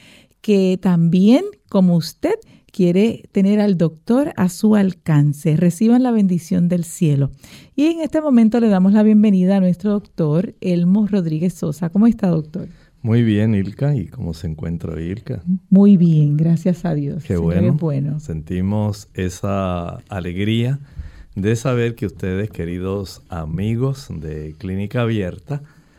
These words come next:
Speaker 2: nos acompañan en esta edición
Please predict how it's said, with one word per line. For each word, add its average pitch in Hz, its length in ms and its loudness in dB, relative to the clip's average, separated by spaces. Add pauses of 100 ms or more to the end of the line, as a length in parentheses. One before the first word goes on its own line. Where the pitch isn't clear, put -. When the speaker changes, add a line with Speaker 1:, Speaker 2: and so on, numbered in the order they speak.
(200)
Speaker 2:
nos 131 340 0
acompañan 123 920 0
en 82 160 -6
esta 90 340 -8
edición 110 760 -4